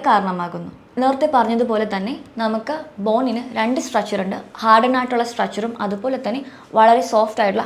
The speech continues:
ഹണികോംബ് സ്ട്രക്ചറും. ഏജ് ആകും തോറും ഈ റൗണ്ട് ഷേപ്പ് അല്ലെങ്കിൽ ഈ ഹണികോംബിൻ്റെ ഷേപ്പ് കൂടുതലാകുകയും കൂടുതൽ വീക്കൻ ആകുകയും കൂടുതൽ സോഫ്റ്റൻ ആകുകയും ചെയ്യുന്നു. ഇതാണ് പ്രധാനമായിട്ടും വീഴ്ചകളിലൂടെയും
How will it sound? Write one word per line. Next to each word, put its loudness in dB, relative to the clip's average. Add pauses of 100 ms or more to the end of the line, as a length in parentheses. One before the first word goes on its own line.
ഹണികോംബ് 2
സ്ട്രക്ചറും. -6 (440)
ഏജ് 8
ആകും 6
തോറും 0 (320)
ഈ 0 (260)
റൗണ്ട് 4
ഷേപ്പ് 2
അല്ലെങ്കിൽ 2
ഈ -2 (120)
ഹണികോംബിൻ്റെ 2 (320)
ഷേപ്പ് 4
കൂടുതലാകുകയും 4 (260)
കൂടുതൽ 4
വീക്കൻ 2
ആകുകയും 0 (140)
കൂടുതൽ 4
സോഫ്റ്റൻ 4
ആകുകയും -2
ചെയ്യുന്നു. -6 (320)
ഇതാണ് 6
പ്രധാനമായിട്ടും 2 (120)
വീഴ്ചകളിലൂടെയും 2